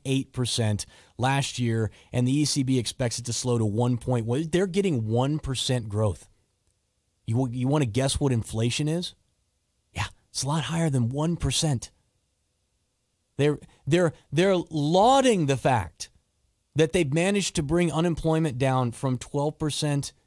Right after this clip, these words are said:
to eight point two percent. You know what it would be if the central banks would get out of the business of manipulating the economy, the currency, and interest rates?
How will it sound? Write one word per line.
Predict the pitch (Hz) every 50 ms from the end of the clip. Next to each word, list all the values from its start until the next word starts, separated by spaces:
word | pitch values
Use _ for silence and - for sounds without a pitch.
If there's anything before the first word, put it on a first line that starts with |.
| _ -
to | - 147 127 -
eight | 139 139 135
point | - - 139 131 123 113
two | - - 131 127
percent. | - - 113 104 - 107 98 87 - - _ _ _ _ _ _ _ _ _ _ _ _ _ _ _ _ _ _ _ _ _ _ _ _ _ _ _ _
You | - 131 143
know | 156 165
what | 190 196 175
it | 139
would | 143 139 127 101
be | 92 120 127 135 139 135 139 123 - _ _ -
if | 135 127 - -
the | - 120 98 - _ _ _ 139 120
central | - - 156 151 147 - 151 131
banks | 113 127 120 131 131 - -
would | - 120 107 92
get | 92 113 110
out | 107 107 123 131
of | 135 123
the | 117
business | 95 98 117 120 117 - 131 131 127 - - - - - _ _ _
of | - 123
manipulating | 117 113 110 117 123 - 131 127 127 131 127 127 123
the | 117 107
economy, | 104 - - 123 120 123 123 127 127 123 123 123
the | 120 107 104
currency, | - - 127 120 123 127 120 - - 131 123 123 120 120 113
and | 107 101
interest | 107 113 - 123 117 -
rates? | 139 127 131 131 - -